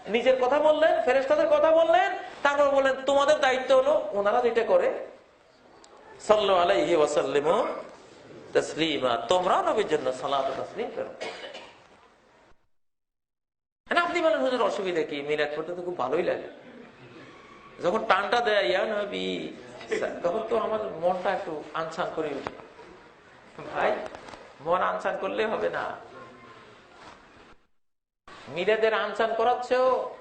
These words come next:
সুরেলা নারীরা যখন গান গায় আরো বেশি আনছান করে, কিন্তু আনছান করতে করতে জাহান্নামে পড়বেন তো। সুইট হইলেই কিন্তু জীবন বাঁচিয়ে দেবে না,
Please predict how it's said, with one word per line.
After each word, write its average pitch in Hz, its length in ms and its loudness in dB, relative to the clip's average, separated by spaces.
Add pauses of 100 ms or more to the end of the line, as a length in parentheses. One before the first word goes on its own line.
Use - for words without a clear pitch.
সুরেলা 247 420 2
নারীরা 233 320 0
যখন 226 280 2
গান 175 240 0
গায় 160 140 2
আরো 170 180 0
বেশি 226 420 -4 (180)
আনছান 135 420 -2
করে, 107 240 -2 (340)
কিন্তু 320 260 0
আনছান 302 440 -2
করতে 220 240 0
করতে 247 200 0
জাহান্নামে 208 420 -2
পড়বেন 143 320 -4
তো। - 1500 -20
সুইট 277 440 -2
হইলেই 277 240 0
কিন্তু 269 360 -6
জীবন 202 400 -2 (320)
বাঁচিয়ে 165 300 0
দেবে 131 220 -6
না, 107 160 -10